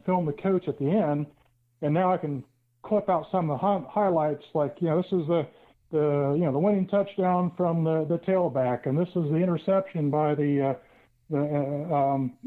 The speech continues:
uh, cornerback that, uh, stopped the drive, and you get those highlights together. You have an interview with the coach at the end of the team, and it's all done, you know, digitally, where you have it, uh, you know, um, there again, I don't know, if it's just throwing out some ideas, you know, like, uh, uh, like a,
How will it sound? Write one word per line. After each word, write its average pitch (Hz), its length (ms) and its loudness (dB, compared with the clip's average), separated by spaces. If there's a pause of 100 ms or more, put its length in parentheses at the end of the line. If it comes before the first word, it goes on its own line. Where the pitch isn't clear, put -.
(240)
uh, 139 260 0
cornerback 143 680 2 (100)
that, 139 180 -2 (160)
uh, 131 200 -4
stopped - 280 -4
the 143 60 -2
drive, 160 440 0 (400)
and 160 80 2
you 151 40 -2
get 180 120 -2
those 156 160 -2
highlights 180 500 0
together. 131 540 -2 (280)
You 160 120 2
have 156 140 0
an 165 40 0
interview 185 380 2
with 156 100 -8
the - 60 -12
coach 190 280 0
at 139 100 -6
the 175 80 0
end 156 100 0
of 139 80 -4
the - 60 -20
team, 180 300 2
and 143 80 2
it's 143 140 -4
all 165 280 2
done, 165 400 0 (340)
you 190 80 0
know, 139 140 0
digitally, 156 580 0
where 151 140 0
you 151 80 2
have 156 200 0
it, 151 220 -4
uh, 147 220 0 (400)
you 170 100 0
know, 143 340 0
um, 139 520 0
there 156 120 0
again, 147 480 0
I 135 120 0
don't 135 160 -4
know, 143 140 0
if 123 280 -12
it's 143 180 -6
just 160 220 -2
throwing 160 240 0
out 156 180 -2
some 151 140 -2
ideas, 151 440 0
you 151 60 -2
know, 151 60 0
like, 143 220 -6
uh, 139 120 0 (640)
uh, 143 240 0
like 135 160 -2
a, 135 100 -6